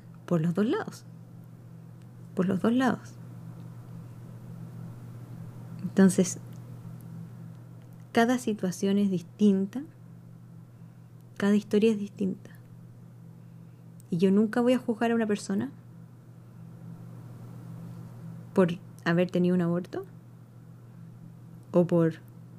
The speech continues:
no haber tenido un aborto, porque yo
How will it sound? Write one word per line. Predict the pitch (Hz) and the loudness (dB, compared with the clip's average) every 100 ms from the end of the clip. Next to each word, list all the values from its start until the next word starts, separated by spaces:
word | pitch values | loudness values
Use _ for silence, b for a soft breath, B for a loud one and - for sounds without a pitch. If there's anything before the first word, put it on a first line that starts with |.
| - - - - | -20 -20 -16 2
no | 196 233 | 6 6
haber | 240 | 4
tenido | 208 180 175 | 4 2 4
un | 170 | 2
aborto, | 165 160 - - - - - - - - - - - - - - - - - - - - - - | 2 -2 -4 -8 -8 -16 -20 -20 -20 -20 -20 -18 -18 -18 -18 -18 -18 -18 -18 -18 -18 -18 -18 2
porque | 185 175 180 170 | 4 4 4 4
yo | 180 190 196 | 4 4 2